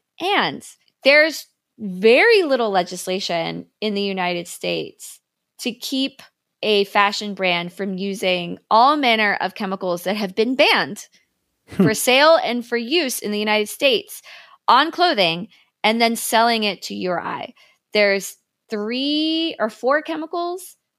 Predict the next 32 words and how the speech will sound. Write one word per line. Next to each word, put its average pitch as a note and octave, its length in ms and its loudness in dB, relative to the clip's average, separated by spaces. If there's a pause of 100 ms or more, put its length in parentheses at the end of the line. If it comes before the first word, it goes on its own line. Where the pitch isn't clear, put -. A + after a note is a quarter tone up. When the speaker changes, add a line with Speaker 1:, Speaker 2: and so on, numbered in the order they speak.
(220)
Speaker 1:
that G#3 440 2 (200)
the G3 140 -4
federal A#3 320 0
government G3+ 360 0
says E3+ 500 -2 (120)
you F#3+ 160 -8
can't A#3 400 0 (480)
have G3+ 360 0
them G3 160 2
on E3+ 180 2
children's F3+ 460 -4
clothing, - 520 -10 (320)
but A#3 160 0
nobody's C#4 520 0
really G#3 480 -4
checking F3+ 440 -8
the E3 160 -12
boxes C#3 640 0
Speaker 2:
Hmm. A2 100 -6
Speaker 1:
as E3+ 240 -4
they E3+ 120 -10
come E3+ 320 -8
in. F3 240 -14 (180)
Nobody A#3+ 580 2
is. - 380 -18
Nobody's C4 600 0
keeping G#3 340 -8
watch - 280 -2
on - 140 -4
this. - 260 -10 (100)
And G3+ 160 -6
so G3 440 2